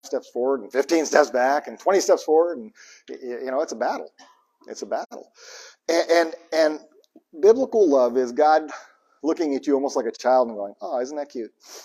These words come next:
Look, the three-year-old fell, three-year-old fell down again." <laughs> Picks you up, dusts you off, off you go. Right? That's the kind of, kind of love that God has for us is, is he, he,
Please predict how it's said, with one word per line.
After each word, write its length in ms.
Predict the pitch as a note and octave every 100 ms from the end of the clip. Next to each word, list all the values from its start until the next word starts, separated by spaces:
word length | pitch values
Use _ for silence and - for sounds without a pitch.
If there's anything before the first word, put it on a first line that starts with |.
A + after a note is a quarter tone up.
| _ _ _ _ _
Look, 220 | A3+ F#3 F3+
the 80 |
three-year-old 400 | - G3 F3+ F3
fell, 240 | F#3+ F#3+ - -
three-year-old 360 | F#3+ E3+ D#3
fell 160 | E3 E3
down 200 | D3+ C3
again." 200 | G2+ G2 _ -
<laughs> 880 | - - - _ _ _ _ _ -
Picks 240 | C3 -
you 60 | G#2+
up, 140 | -
dusts 220 | A2 -
you 80 | G2+
off, 180 | G2 G#2
off 180 | G2+ G2+
you 80 |
go. 120 | F2 _ - - - - _ _ B2
Right? 120 | B2+ B2 _ - _ _ _ _ _ _ _ _ _
That's 180 | - -
the 60 | F#3
kind 220 | D3+ D#3+
of, 200 | B2 -
kind 160 | B2+ B2+
of 60 |
love 280 | A#2 D#3 C#3
that 80 | A2
God 180 | A2 G#2+ G#2
has 240 | B2+ F3+
for 220 | - G2+ F#2+
us 160 | -
is, 220 | G#2 G#2 - - - _
is 380 | A2 G#2+ - -
he, 480 | - - - - C3 - -
he, 140 | C3